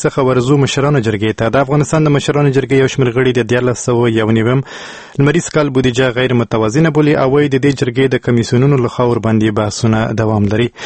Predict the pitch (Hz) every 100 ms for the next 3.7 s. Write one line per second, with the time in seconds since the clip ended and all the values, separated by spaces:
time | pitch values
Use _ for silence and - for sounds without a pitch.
0 | - - - 151 156 147 139 143 - 143
1 | 131 127 127 123 120 117 123 113 113 -
2 | 110 - 117 107 120 135 135 113 110 113
3 | 107 107 - 113 101 - 120